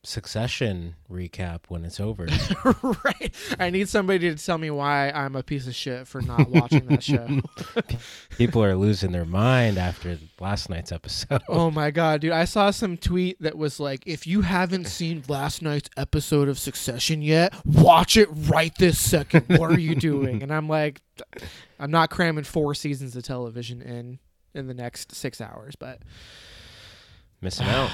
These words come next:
Speaker 2: <sighs> Apparently it was a game changer. It was huge, is what I've been hearing.
Speaker 1: I feel like I need to prioritize that show,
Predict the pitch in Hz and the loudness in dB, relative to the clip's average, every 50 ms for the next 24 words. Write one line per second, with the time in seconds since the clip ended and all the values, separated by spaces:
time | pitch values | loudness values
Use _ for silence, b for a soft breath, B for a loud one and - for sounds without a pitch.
0 | - - - - - - 185 220 294 359 339 269 233 214 180 185 147 165 175 190 | -6 -12 -16 -4 0 4 6 6 6 6 6 8 6 6 6 4 2 2 2 2
1 | 208 208 - - 160 131 123 117 113 117 135 131 117 - - 165 180 180 147 123 | 2 0 -2 -2 -4 -4 -6 -8 -8 -6 -6 -6 -6 -6 -2 0 0 0 0 0
2 | 113 113 - - 156 131 - 135 123 123 120 120 117 127 131 123 113 107 113 120 | -4 -8 -12 -12 -12 -10 -8 -6 -6 -6 -8 -10 -10 -10 -10 -10 -12 -14 -16 -18
3 | 131 - _ _ _ _ _ _ _ _ _ _ _ _ _ _ _ _ _ _ | -20 -20 _ _ _ _ _ _ _ _ _ _ _ _ _ _ _ _ _ _
4 | _ - B B B B B B B B B B B - 110 - 135 135 135 127 | _ -18 B B B B B B B B B B B -6 0 4 6 8 8 6
5 | 127 - 120 110 110 110 101 - - 107 101 - 101 95 92 90 90 90 - 92 | 6 6 4 6 4 4 2 2 0 -2 0 2 2 2 2 2 2 0 0 -2
6 | 85 82 - 90 82 80 - - 92 87 85 85 85 | -2 -2 -2 -4 -6 -6 -6 -6 -6 -4 -4 -4 -6